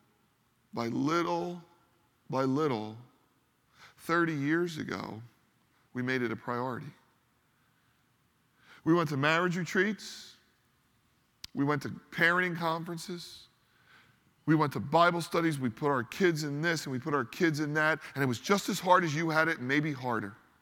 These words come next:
But it was a priority. And so that field's doing pretty good. How's your relational field? Proverbs has a lot to say about relational intelligence and friendship,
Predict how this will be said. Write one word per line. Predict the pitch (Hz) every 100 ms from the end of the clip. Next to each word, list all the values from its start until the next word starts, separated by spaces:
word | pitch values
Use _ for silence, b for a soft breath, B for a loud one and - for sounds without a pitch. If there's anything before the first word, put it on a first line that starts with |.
| b b b b b b b b b
But | 127
it | 156
was | 185
a | 180
priority. | - 170 165 160 135 104 - - _ b b b b b b _ _ _ _ _ -
And | 123
so | 160
that | 202
field's | - 220 175
doing | 180 170
pretty | 147 165 135
good. | 160 139 - _ _ _ _ _ _ _ _ _ _ _ _ _ _ _ - B B
How's | - 240
your | 208
relational | 170 143 165 190 175 143 107
field? | - 107 104 - _ _ _ _ _ _ _ _ _ b b b b b b _
Proverbs | - 143 147 139
has | 131
a | 113
lot | 117 139 151
to | 143
say | - 160 147
about | 123 117
relational | 117 123 120 127 113
intelligence | - 123 127 113 104
and | 104
friendship, | 98 - 123 131 - 110